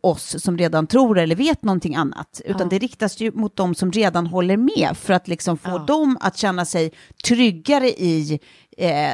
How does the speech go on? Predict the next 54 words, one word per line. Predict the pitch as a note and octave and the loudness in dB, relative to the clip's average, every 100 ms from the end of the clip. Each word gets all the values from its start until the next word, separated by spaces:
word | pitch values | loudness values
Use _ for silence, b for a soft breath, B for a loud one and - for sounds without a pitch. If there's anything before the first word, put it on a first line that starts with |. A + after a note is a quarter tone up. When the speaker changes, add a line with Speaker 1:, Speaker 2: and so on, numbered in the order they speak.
| A2 F#3 | -4 -8
Speaker 1:
det | F3 G3 | 0 2
de | F3 E3 | 4 2
känner | D#3 F3 D#3 | 0 0 0
sig | D#3 E3 | 2 0
övertygade | D#3 D#3+ D#3+ D#3 | 0 -2 -2 -4
om. | D3 | -4
Liksom | D#3+ F3+ | -2 -2
folk | G#3+ | -2
som | G3+ | 0
redan | G3 G#3 | -2 0
är | A3 | 0
rädda | G#3 G#3 D3+ E3 | 2 0 0 -4
eller | E3 | -4
skeptiska | - E3 - E3 - | -4 -8 -6 -8 -4
mot | D#3+ D#3 - | -4 -6 -10
liksom | - D#3+ | -10 -8
en | D3+ | -8
viss | D3+ | -8
sakfråga. | - D3+ - D3+ A#2 - E3 B B B B | -8 -8 -8 -10 -8 -8 -8 B B B B
Eh, | F#3+ E3+ D#3+ D#3 D#3 D#3 | 0 2 2 2 0 -2
det | F3+ | 0
är | F#3 D#3+ | 0 2
de | F4 F4 F3 D#3+ - | 4 4 2 -2 -8
som | - | -6
man | F3+ | -6
försöker | D#3+ F3+ E3+ E3+ D3 | -2 -2 2 0 0
liksom | F3 D#3 E3 | -8 -4 0
göra | E3 D#3+ | 2 2
ännu | - G#3+ F3+ C4 | 2 0 2 2
tryggare | - A#3+ E3 D#3 | 0 -2 0 -2
i | |
att | D3 | -4
säga, | D#3+ - | -6 -4
"Ah, | G#3+ D#3+ C3+ C#3+ - | -4 -6 -10 -16 -6
det | G3+ | -2
där | F3+ E3+ | 0 0
som | G#3 | -2
du | F#3+ F3+ | -2 -2
är | |
rädd | E3+ F3 | 0 -2
för, | - D#3+ | -4 -6
det | D#3 C#3+ | -6 -10
är | - | -8
sant." | - - A3+ D#3+ - - B B F3 | -2 0 0 -2 -6 -8 B B -18
Speaker 2:
Mm. | D#3 | -10
Speaker 1:
Så | D3+ | -4
att | G3 - | -2 0
de | C4+ B3+ | 0 0
ska | B3+ | -2
fortsätta | A#3+ A3+ G3 F3 E3 | 0 0 0 0 -2
sprida | - F3 D#3+ D3+ - | -2 -4 -2 -2 -2
i | E3 | -4
sina | - G#3+ G3 D#4 | 0 2 4 4
kretsar | D4 C4 - - E3+ D3 | 4 0 -2 -6 -6 -6